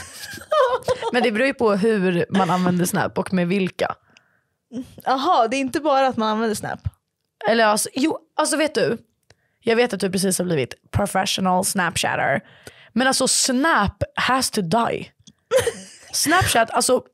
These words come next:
Speaker 1: det måste dö ut.
Speaker 2: Det har precis börjat.
Speaker 1: Nej, men jag ork-, jag orkar faktiskt inte.
Speaker 2: Nej.
Speaker 1: Alltså jag,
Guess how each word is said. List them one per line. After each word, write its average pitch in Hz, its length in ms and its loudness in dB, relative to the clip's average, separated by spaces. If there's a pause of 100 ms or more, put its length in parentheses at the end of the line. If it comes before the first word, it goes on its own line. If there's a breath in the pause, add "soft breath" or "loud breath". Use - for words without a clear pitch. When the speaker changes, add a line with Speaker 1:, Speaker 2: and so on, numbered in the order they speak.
(200)
Speaker 1:
det 240 120 2
måste 254 400 0
dö 196 180 4
ut. - 360 -2
Speaker 2:
Det 247 160 -2
har 247 80 -2
precis 254 680 -4
börjat. 214 380 0
Speaker 1:
Nej, 269 140 2
men 269 120 2
jag 269 180 4
ork-, 285 220 0
jag 247 280 2
orkar 277 300 0
faktiskt 220 180 -2
inte. 165 320 -2
Speaker 2:
Nej. 269 280 2
Speaker 1:
Alltså 254 200 4
jag, 247 380 4